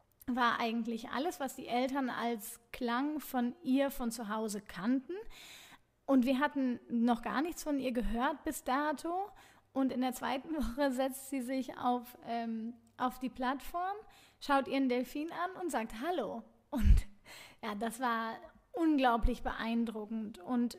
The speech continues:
ähm, äh, wir waren völlig verblüfft und, äh, konnten dann tatsächlich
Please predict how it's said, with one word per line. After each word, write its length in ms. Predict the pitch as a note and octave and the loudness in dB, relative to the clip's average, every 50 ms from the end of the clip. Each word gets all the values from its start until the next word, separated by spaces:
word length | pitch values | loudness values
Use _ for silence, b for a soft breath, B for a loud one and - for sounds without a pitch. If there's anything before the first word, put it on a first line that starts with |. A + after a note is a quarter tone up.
| - - | -10 -8
ähm, 520 | A#3 B3 B3 B3 A#3+ A#3+ A#3+ A#3+ A#3+ A#3+ A#3 B B B B B B B B B B B B B B B B _ _ _ _ _ _ _ _ _ _ _ _ | -4 -4 -2 0 2 2 2 2 2 0 -2 B B B B B B B B B B B B B B B B _ _ _ _ _ _ _ _ _ _ _ _
äh, 420 | - B3+ A#3+ A#3+ B3 A#3+ A#3+ A#3+ B3 - A3+ | -2 0 2 2 2 2 0 0 -4 -6 -2
wir 220 | G3+ B3+ C4+ C4 | 2 4 6 6
waren 240 | C4 B3+ C4 B3+ A#3+ | 6 6 6 4 2
völlig 520 | - - - - E4+ E4 D#4 D4+ B3 - | 0 -2 2 4 4 4 4 2 -2 -2
verblüfft 640 | - C4+ A#3+ G#3 B3+ B3+ B3 C4 B3 - - - - | -2 -2 -2 0 2 2 2 2 2 0 -2 -2 -2
und, 420 | - A#3 A#3 A#3 A#3 A#3 A3+ - - - D#4 D#4+ | -2 0 0 2 2 0 -2 -6 -12 -14 -8 -6
äh, 240 | B3 B3 B3+ B3 | -4 -4 -4 -4
konnten 640 | A#3+ B3 - - C4 C4 C#4 D#4 D#4 - E4 D#4 D#4 | -6 -6 -2 0 4 4 4 4 2 0 -2 0 0
dann 220 | C#4 C4+ C4+ C4 B3+ | 2 2 2 0 0
tatsächlich 880 | - B3+ A#3+ A#3 - - - A#3+ B3 D#4 - - E4+ F4 F4+ D#4+ - | -2 -4 -6 -6 -6 -6 -4 -2 -4 -4 -4 -6 -8 -8 -8 -8 -10